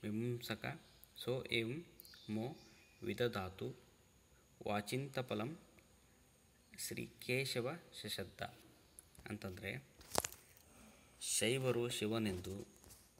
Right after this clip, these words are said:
ವೇದಾಂತಿಗಳು ಬ್ರಹ್ಮನೆಂದು, ಬೌದ್ಧರು ಬುದ್ಧನೆಂದು, ಮಹಾಪಟುಗಳಾದ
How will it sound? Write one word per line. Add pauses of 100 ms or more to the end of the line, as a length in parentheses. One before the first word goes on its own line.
(300)
ವೇದಾಂತಿಗಳು
ಬ್ರಹ್ಮನೆಂದು, (540)
ಬೌದ್ಧರು
ಬುದ್ಧನೆಂದು, (840)
ಮಹಾಪಟುಗಳಾದ